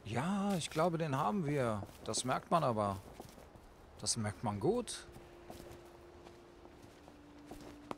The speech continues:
Oh nein!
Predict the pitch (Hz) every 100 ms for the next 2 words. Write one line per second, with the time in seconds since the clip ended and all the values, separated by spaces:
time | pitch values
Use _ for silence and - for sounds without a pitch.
0 | - - - - - - - - - -
1 | - - - - - - - - 349 320
2 | 277 254 240 220 196 147